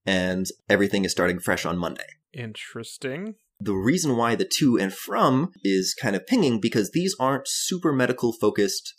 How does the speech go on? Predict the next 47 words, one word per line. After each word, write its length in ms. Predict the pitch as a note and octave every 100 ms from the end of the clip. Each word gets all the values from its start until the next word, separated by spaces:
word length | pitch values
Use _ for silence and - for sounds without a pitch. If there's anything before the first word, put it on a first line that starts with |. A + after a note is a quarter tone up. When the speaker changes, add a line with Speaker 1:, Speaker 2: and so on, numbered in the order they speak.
| -
Speaker 1:
labs 680 | G3 - - - - - _ _ _
that 140 | G2 F2+
are 100 | F2+
doing 240 | G2 F#2
the 80 | F2
sending 420 | - F#2+ F#2 F#2+
and 140 | F2+
the 80 | F2
receiving. 440 | E2+ - F2+ F2 - _ _ -
And 200 | G#2+ G#2
so 260 | - G#2+ G2
the 100 | F#2+
local 460 | F#2+ A3 - A#2+ F#2+
one 440 | F2+ F2+ G2 A#2 -
is 180 | G#2 G2
a 260 | A#2+ A2+ G#2+ -
place 240 | F4 -
you 60 | -
probably 360 | B3+ F#3+ C3+ A2
heard 160 | A2
about 200 | G2+ G2 -
before. 120 | - _ -
It's 60 |
a 40 | C3+
lab, 340 | A#2 A#2 B2 -
and 160 | G#2 G2+
so 100 | G#2
if 80 | G#2
we 80 | A2
were 80 |
playing 200 | G#2+ G#2
a 40 | F#2+
longer 220 | F#2+ - -
campaign, 400 | F2 D3+ E3+ -
I 80 | F2+
would 160 | F2 - -
hand 260 | D3+ E3 C3+
you 120 | A2
guys 360 | - E2 F#2 -
a 100 | F#2+
new 200 | F#2 F#2
card 520 | - F3+ D3 E2 G#2 E3+ _ -
that 140 | F2+ F2+
has 240 | F#2+ F#2
the 80 | F2+
local 540 | F2 E2+ F#2 F2+ F2 _ _ _ -
location, 720 | G2+ - F4+ - E2+ E2+ D#3+